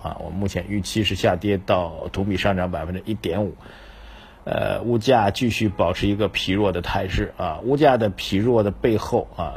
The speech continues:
一般是两方面的原因啦。那么一方面原因就是供给啊，就是消费品的供给依然很活跃啊。另外一方面原因就是需求不足了。呃，目前我们看到的主要的推动端的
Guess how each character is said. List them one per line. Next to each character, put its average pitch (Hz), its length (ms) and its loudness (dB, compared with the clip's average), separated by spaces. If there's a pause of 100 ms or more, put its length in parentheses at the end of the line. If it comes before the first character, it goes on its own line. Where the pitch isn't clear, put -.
一 107 100 -4
般 113 380 2
是 101 340 0
两 87 240 0
方 113 100 2
面 120 140 0
的 104 80 2
原 101 180 2
因 131 120 2
啦。 107 60 0 (120)
那 113 80 -2
么 107 100 -4
一 117 60 0
方 117 160 2
面 113 100 0
原 101 140 0
因 107 100 0
就 110 80 4
是 104 200 0
供 117 180 0
给 82 180 -2
啊， - 280 -4
就 - 120 -6
是 87 200 -2
消 110 160 4
费 104 100 2
品 87 100 -2
的 95 80 -2
供 110 160 0
给 95 60 -2
依 90 160 -2
然 104 160 2
很 85 160 -4
活 90 160 2
跃 120 120 2
啊。 87 220 -8
另 117 120 -2
外 131 120 4
一 113 40 0
方 113 120 2
面 113 120 0
原 101 140 0
因 104 60 0
就 104 140 2
是 98 80 -2
需 - 160 -6
求 104 140 0
不 104 100 -6
足 92 240 -2
了。 98 100 -2 (840)
呃， 107 340 0
目 160 120 2
前 131 280 4
我 113 80 4
们 98 120 0
看 110 280 2
到 101 240 4
的 92 100 0
主 87 300 0
要 113 240 6
的 92 80 -2
推 110 180 -2
动 98 220 0
端 104 240 2
的 95 180 -2